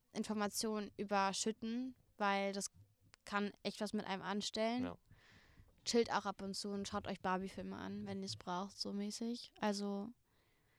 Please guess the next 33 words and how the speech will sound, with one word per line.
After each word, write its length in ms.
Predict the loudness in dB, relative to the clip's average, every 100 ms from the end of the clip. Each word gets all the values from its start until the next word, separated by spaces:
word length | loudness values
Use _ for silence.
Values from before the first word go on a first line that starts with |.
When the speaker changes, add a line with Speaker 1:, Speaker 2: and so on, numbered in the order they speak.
| _ _ _ _ -18 -18 _ _
Speaker 1:
ne, 300 | 2 4 2 0 4
achtet 300 | 4 2 2
auf 160 | 2 6
euch 400 | 6 6 4 0
und, 420 | 2 2 2 0
ähm, 460 | 2 2 2 0 -4 -10 -20 _ _ _ _ _ _ _ _ _ _ -20 0
denkt, 240 | 2 2
vergesst 340 | 4 4 4
euch 200 | 2 0
nicht, 260 | 0 -2 0
aber 80 | 0
vergesst 340 | 0 0 0
Speaker 2:
Ja. 60 | 0
Speaker 1:
halt 80 | -2
auch 100 | -2
die 160 | -2
Welt 200 | 2 2
nicht 160 | 0 -4
und 60 | -2
was 180 | -2
in 60 | 0
der 100 | 2
Welt 140 | 0 0
passiert. 480 | -6 -6 -8 -8 -2
Speaker 2:
Ja. 60 | 0
Speaker 1:
Denn 200 | 2 2
das, 140 | 0
was 160 | 0 0
gerade 220 | 0 0
passiert, 420 | -2 -4 -2 -2
ist 160 | -4 -2
wichtig. 440 | -2 -2 -10 -12 -14
Speaker 2:
Ja. 140 | -10